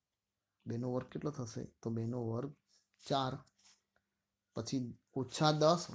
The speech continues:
વત્તા, ઓછા છ વત્તા દસ, દસમાંથી છ જાય તો ચાર, ચોકે ચોકે સોળ. હવે આનો સરવાળો કરીએ તો સોળ ને ચાર વીસ ને સોળ છત્રીસ, છત્રીસનું વર્ગમૂળ છ.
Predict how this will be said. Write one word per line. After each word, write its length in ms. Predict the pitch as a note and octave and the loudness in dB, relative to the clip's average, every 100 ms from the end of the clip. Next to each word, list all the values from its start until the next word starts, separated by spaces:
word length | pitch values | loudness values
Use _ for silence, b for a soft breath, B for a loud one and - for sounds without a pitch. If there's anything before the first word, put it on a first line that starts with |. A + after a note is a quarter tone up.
| B2+ | -4
વત્તા, 420 | B2+ - C#3 B2+ - _ - | -6 0 0 0 -4 _ -8
ઓછા 280 | B2+ - D3 C#3+ | -6 2 2 4
છ 40 | - E3+ D3+ | 4 4 4
વત્તા 300 | B2 - C#3 | 0 0 2
દસ, 140 | B2+ A2 - | 4 2 0
દસમાંથી 440 | B2+ - C#3 C3+ C3 | 0 2 2 2 2
છ 40 | B2 | 2
જાય 140 | A#2+ A#2 | 2 2
તો 60 | B2 C3+ | 0 2
ચાર, 160 | C#3+ D#3+ - B _ _ | 2 2 -6 B _ _
ચોકે 200 | B2+ C3+ C3+ | -4 -4 -2
ચોકે 280 | A#2+ - C3 G3 - b b - | -6 0 0 0 -4 b b -16
સોળ. 360 | - C#3+ A2 G#2+ _ _ _ - | -4 -2 -2 -6 _ _ _ 4
હવે 100 | D3+ | 6
આનો 160 | C3+ D3 | 6 2
સરવાળો 320 | - F3 F3 E3+ | 2 6 8 6
કરીએ 220 | D3 C3+ C3+ | 4 2 0
તો 40 | C3 | -2
સોળ 200 | - C#3 C3+ | 2 2 2
ને 60 | C3 C3 | 0 2
ચાર 160 | B2 A#2 | 0 0
વીસ 200 | C3 C#3 - - | -2 -4 -8 -2
ને 80 | C3 | -2
સોળ 320 | - D#3 A#2 G#2+ - | 2 4 4 2 -2
છત્રીસ, 400 | D#3+ D3+ A#2+ A2 | -2 -2 -6 -4
છત્રીસનું 440 | - C3 C#3+ - B2+ | -6 0 -2 0 0
વર્ગમૂળ 360 | A2 A2 B2+ | 0 0 -2
છ. 40 | B2+ | -4